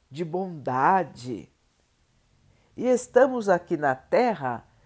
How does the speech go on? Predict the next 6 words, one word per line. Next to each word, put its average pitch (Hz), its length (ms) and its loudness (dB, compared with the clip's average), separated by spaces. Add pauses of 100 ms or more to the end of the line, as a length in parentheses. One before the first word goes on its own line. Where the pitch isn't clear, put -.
(260)
justamente 220 1300 -4
para 220 320 -2
aprender 214 1300 0 (1400)
e 170 100 0
nos 160 340 -6
transformarmos. 143 1500 -14